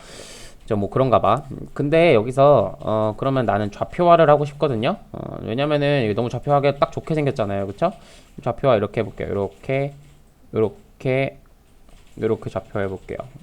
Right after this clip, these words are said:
그럼 이 구가 어떻게 되냐면 X제곱 더하기 Y 제곱 더하기 Z 제곱은 사 이렇게 되죠, 그쵸? 반지름이 이 짜리고 중심이 지금 영, 영, 영이니까.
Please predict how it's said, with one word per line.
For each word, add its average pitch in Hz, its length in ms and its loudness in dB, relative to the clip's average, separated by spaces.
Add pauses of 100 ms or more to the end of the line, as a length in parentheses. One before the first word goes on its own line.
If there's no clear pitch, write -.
(640)
그럼 113 220 0
이 117 120 -4
구가 127 400 4
어떻게 107 240 2
되냐면 104 380 -4
X제곱 127 500 -4
더하기 113 220 2
Y 98 280 0
제곱 98 260 -6
더하기 101 260 -2
Z - 240 -10
제곱은 95 400 -8
사 92 260 -6
이렇게 85 240 -10
되죠, 80 180 -12
그쵸? 113 260 -10 (300)
반지름이 101 340 -4
이 95 120 -10
짜리고 95 580 -4 (320)
중심이 107 420 -2 (160)
지금 95 140 -10
영, 90 160 -8
영, 95 140 -4
영이니까. 90 640 -6